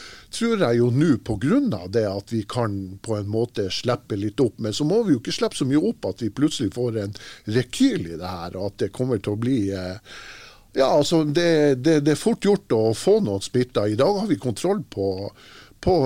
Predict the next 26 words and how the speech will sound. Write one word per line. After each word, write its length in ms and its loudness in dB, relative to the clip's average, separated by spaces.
eh, 540 0
altså, 280 0
hvor 200 -2
smitta 420 -2
kommer 340 0
fra, 160 -8
og 640 -8
vi 100 -4
kan 240 -4
lokalisere 800 0
dem 320 0
og 180 0
identifisere 720 -2
dem, 220 2
og 100 0
så 120 2
er 60 0
det 100 4
jo 60 -2
bare 220 -2
at 80 -12
vi 100 -8
ikke, 420 -6
eh, 800 -2
får 680 0
noe 420 2